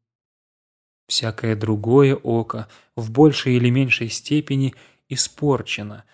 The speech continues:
затемнено и засорено, и словно очки увеличивает или уменьшает, приближает или удаляет предметы. Лишь через око Христово все видно, как есть, и на небе, и на земле,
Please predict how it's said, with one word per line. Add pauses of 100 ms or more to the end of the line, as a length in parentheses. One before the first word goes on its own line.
(140)
затемнено
и
засорено, (440)
и
словно
очки
увеличивает
или
уменьшает, (420)
приближает (260)
или
удаляет
предметы. (920)
Лишь
через
око
Христово
все
видно,
как
есть, (260)
и
на
небе,
и
на
земле,